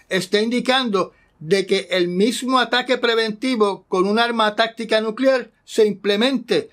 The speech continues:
si Polonia, Latvia o Lituania solicitan tener algún tipo de arma nuclear en su territorio. Como dije, el día veinticinco de mayo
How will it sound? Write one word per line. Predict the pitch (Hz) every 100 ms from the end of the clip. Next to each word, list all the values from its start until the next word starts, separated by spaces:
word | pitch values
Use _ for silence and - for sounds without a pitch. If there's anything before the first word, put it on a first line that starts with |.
| _
si | - 202
Polonia, | 196 190 185 233 233 170 127 -
Latvia | 143 202 233 196 190 170 -
o | 190 165
Lituania | 185 196 190 185 247 247 175 - _ - _
solicitan | - - 196 185 143 220 240 247 220
tener | 220 240 240
algún | 190 185 214 214
tipo | 240 240 226
de | 196
arma | 202 226 233 233
nuclear | 196 185 226 233 214
en | 208
su | 208 196
territorio. | 190 156 156 185 175 135 95 - _ _ _ _ -
Como | 208 214
dije, | 233 269 190 147 - _ _ _
el | 208 196 180
día | 240 277
veinticinco | 254 220 202 220 240 247
de | 233 190
mayo | 185 139 110